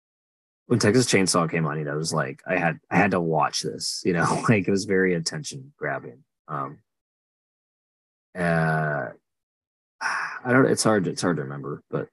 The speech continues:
<laughs> like, spe-, specifically, but, like, it, it, it's, like, the standard for me, like, the movie that, like, really just scared the absolute, like, living crap out of me at an age where I was old enough to, like, understand why it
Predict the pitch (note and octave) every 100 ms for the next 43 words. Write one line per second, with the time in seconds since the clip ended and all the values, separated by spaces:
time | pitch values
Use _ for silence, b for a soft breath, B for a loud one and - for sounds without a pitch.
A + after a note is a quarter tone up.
0 | _ _ E3+ - - D3 B2+ - G#2+ A#2+
1 | A2+ - A2+ A2 F2+ F2 F#2+ E2 D#2+ -
2 | G#2+ F#2+ F2 A2 - - _ _ _ _
3 | _ _ _ _ _ _ _ - B2+ -
4 | B2 - A2+ F2 - - - - - _
5 | _ _ - A2+ - A2+ - B2 B2+ A#2
6 | G2 - F#2 E2+ C#2+ D#2+ F#2+ E2 G2+ A2
7 | A2+ G2+ G2 F#2 F2+ G2 G2 F#2 F2 -
8 | - G2 F2 E2+ E2 E2 D#2 - F2 D#2
9 | D2+ C#2+ C#2 C2+ _ _ _ _ _ G2+
10 | E2+ D#2+ - D2+ C#2 C#2+ C2 C2 C2+ -
11 | F2 F2 F2+ F#2+ F#2+ F2 F2+ F2 D2 E2+
12 | E2+ E2 D#2+ F#2 F#2 F#2+ F2 G2 F#2 E2
13 | E2 E2+ G2 E2 D2+ D2 C#2+ D2 C2+